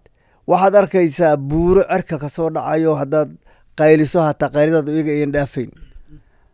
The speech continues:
Waxaan arkay habeen anoo lugeynaya Jidkii baan kala habaabay. Waxaan fuulay buur cirka jirta, yaan fiinta kore u fuulay.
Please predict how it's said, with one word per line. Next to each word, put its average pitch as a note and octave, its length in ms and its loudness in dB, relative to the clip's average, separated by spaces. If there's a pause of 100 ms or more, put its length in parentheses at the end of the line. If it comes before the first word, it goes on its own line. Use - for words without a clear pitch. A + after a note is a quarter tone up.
(260)
Waxaan F#3+ 340 0
arkay E3 300 0
habeen D#3+ 500 0 (200)
anoo E3 240 2
lugeynaya D3+ 720 -2 (2250)
Jidkii G3 340 -4
baan F3+ 140 4
kala E3+ 180 0
habaabay. C#3 500 0 (1300)
Waxaan F3+ 260 0
fuulay F#3 320 4
buur F3+ 360 -2
cirka G3 300 -2
jirta, C#3 340 -4 (320)
yaan E3+ 200 2
fiinta F#3+ 360 -4
kore E3 220 -2
u E3 100 -2
fuulay. B2+ 340 -8